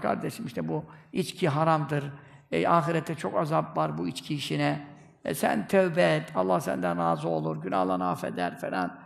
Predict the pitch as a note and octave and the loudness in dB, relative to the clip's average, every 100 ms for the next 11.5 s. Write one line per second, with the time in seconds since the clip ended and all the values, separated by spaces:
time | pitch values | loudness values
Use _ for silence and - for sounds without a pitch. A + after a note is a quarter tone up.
0 | - _ _ - B3+ D4 - B3 D#4 D#4+ | -20 _ _ -4 -2 -2 -6 -6 -2 0
1 | C4 G#3+ C#4 F4 F#4 F#4+ G4 G4+ - - | 2 4 4 4 2 4 4 4 2 4
2 | G#3 D#3+ B2+ - - - - - - A3 | 6 4 2 -10 -20 -20 -20 -16 0 2
3 | G3+ F#3+ - F#3+ F#3+ F#3+ F#3+ F3+ F3+ - | 8 8 10 10 10 8 6 4 2 -4
4 | - - - G3 F#3+ G3 E3+ D3 C#3+ D3 | -12 -14 2 4 6 4 4 0 0 4
5 | D4 E4+ - - - C4+ F#3 F#3 G3 A#3 | 4 2 -8 -18 -6 -4 -2 -2 0 0
6 | F3+ F#3 A3+ A3+ C4 C4 E4 D#4+ E4 C#4 | 2 2 0 2 2 2 -4 -4 0 0
7 | - - - - - - G#3+ A#3+ A3+ G3 | 0 -16 -20 -20 0 8 8 8 6 6
8 | F#3 F3 F#3+ A#3+ D#4 F4+ F#4 G#3+ C3+ - | 4 2 4 4 2 2 4 2 2 -10
9 | - _ _ _ _ _ _ - F#3+ F3 | -20 _ _ _ _ _ _ 6 8 10
10 | D3 A3+ A3+ F3 D#3 D#3+ C#4+ D#4 F#4+ G#4 | 10 12 12 10 4 6 6 8 8 6
11 | G4+ C#4 C#3+ - | 4 0 0 -8